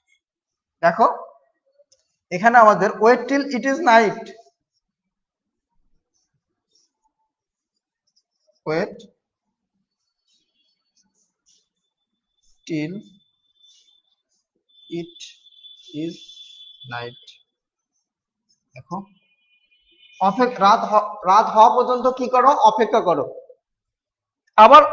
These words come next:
আমরা until দিয়ে, আমরা until দিয়ে দেখো আমরা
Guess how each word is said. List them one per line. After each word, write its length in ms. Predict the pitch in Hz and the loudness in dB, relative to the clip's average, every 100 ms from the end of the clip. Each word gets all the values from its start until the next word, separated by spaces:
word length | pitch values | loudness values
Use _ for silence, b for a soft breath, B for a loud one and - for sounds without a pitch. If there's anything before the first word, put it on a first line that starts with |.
| 233 | 2
আমরা 160 | 254 269 - 254 | 4 2 2 2
until 300 | 269 214 294 277 | 4 2 -2 0
দিয়ে, 160 | 233 226 440 - - - - _ _ _ _ _ _ _ _ _ _ _ - 214 | 4 4 2 -10 -14 -20 -20 _ _ _ _ _ _ _ _ _ _ _ -6 0
আমরা 200 | 240 262 254 - 247 | 4 4 2 0 2
until 260 | 269 202 277 285 | 2 0 -4 0
দিয়ে 140 | 285 277 | 2 6
দেখো 240 | 254 226 247 254 196 | 6 6 4 4 -2
আমরা 200 | 190 | 2